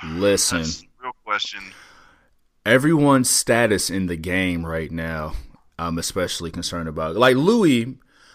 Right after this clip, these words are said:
Speaker 1: I mean, she held the C I A thing for so long. And, you know, lied to Jerome about it. And right before the shooting, while they were in the back of the office, Jerome was like, "Yeah, you sitting up high in your ivory tower,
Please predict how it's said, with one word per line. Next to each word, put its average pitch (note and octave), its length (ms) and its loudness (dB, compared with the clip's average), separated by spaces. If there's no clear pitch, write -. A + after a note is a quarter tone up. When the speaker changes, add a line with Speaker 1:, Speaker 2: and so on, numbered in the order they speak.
Speaker 1:
I - 60 0
mean, C#3 120 2
she D3+ 160 0
held E3+ 260 4
the C#3+ 80 2
C D3+ 180 4
I B2+ 120 6
A A2+ 180 6
thing E2 440 -6
for - 120 -14
so F2+ 200 -2
long. E2 400 -6
And, E2 760 -2
you G#2 80 -4
know, F2+ 140 2
lied F2 280 2
to F#2+ 80 0
Jerome F#2 380 -2
about F#2+ 340 0
it. F#2 240 -2
And E2 440 -4
right D3 160 0
before D3 240 2
the F#2+ 60 -2
shooting, G#2+ 500 -2
while G2+ 240 2
they G#2 100 4
were G2+ 80 2
in F#2 60 -2
the F2 60 -6
back F#2+ 240 -2
of E2 60 -8
the E2+ 60 0
office, G2 260 -2
Jerome F#2 260 -6
was F2 120 -6
like, E2+ 180 -4
"Yeah, F2+ 180 -2
you F2+ 140 -4
sitting F2+ 300 -6
up F2 120 -4
high F2 220 -6
in E2+ 60 -4
your D#2 100 -6
ivory E2+ 280 -6
tower, F#2+ 480 -4